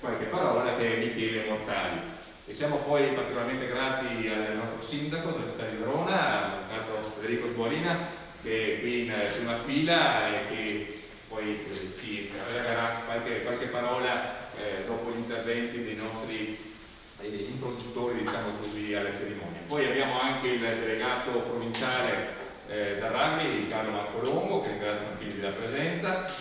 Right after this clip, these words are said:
tanti esponenti della stampa locale e anche,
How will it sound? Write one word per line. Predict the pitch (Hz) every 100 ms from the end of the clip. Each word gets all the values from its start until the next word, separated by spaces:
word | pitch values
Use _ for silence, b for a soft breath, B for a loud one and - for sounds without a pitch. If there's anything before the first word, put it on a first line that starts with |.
| - -
tanti | 135 139 135 131
esponenti | 120 - 120 123 131 120
della | 113
stampa | 113 120 123 120 123 117
locale | 113 110 107 160 156 110 110
e |
anche, | 110 117 113 117 110 101 101